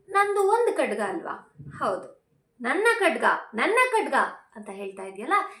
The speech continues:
ಈ ಎರಡು ಖಡ್ಗದಲ್ಲಿ ನಿನ್ನ ಖಡ್ಗ ಯಾವುದು ಅಂತ ಕಂಡಿಡಿ" ಅಂತಾನೆ. ಇವನಿಗೆ he was totally shocked. ಎರಡು ಒಂದೇ ತರ ಐಡೆಂಟಿಕಲ್, ಹೆಂಗಿದೆ ಅಂದ್ರೆ ಒಂದು ಚೂರು ಅದ್ರಲ್ಲಿ ಡಿಫ್ರೆನ್ಸೇ ಗೊತ್ತಾಗ್ತಾ ಇಲ್ಲ.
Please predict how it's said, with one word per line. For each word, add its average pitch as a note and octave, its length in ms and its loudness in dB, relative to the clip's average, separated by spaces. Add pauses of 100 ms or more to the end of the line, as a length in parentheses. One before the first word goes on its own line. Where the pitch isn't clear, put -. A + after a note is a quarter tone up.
ಈ F#4 60 2
ಎರಡು G#4 520 2
ಖಡ್ಗದಲ್ಲಿ C4 720 -2
ನಿನ್ನ C#4 240 -6 (100)
ಖಡ್ಗ A#3 240 -6
ಯಾವುದು G3 340 -6
ಅಂತ G3+ 140 -10 (240)
ಕಂಡಿಡಿ" C4 400 -6
ಅಂತಾನೆ. - 520 -16 (680)
ಇವನಿಗೆ G4 280 -2
he F#4 300 -2
was F#4+ 180 -10 (400)
totally G#4+ 240 0
shocked. - 560 -2 (340)
ಎರಡು G#4 400 6
ಒಂದೇ G4+ 540 4
ತರ G#4+ 120 2 (140)
ಐಡೆಂಟಿಕಲ್, F4+ 600 2
ಹೆಂಗಿದೆ G4 420 0
ಅಂದ್ರೆ F#4+ 220 -2
ಒಂದು F4 400 -2
ಚೂರು G#4 360 0
ಅದ್ರಲ್ಲಿ F#4 300 0
ಡಿಫ್ರೆನ್ಸೇ C4 440 -6
ಗೊತ್ತಾಗ್ತಾ D4+ 400 -4
ಇಲ್ಲ. G#3 140 -4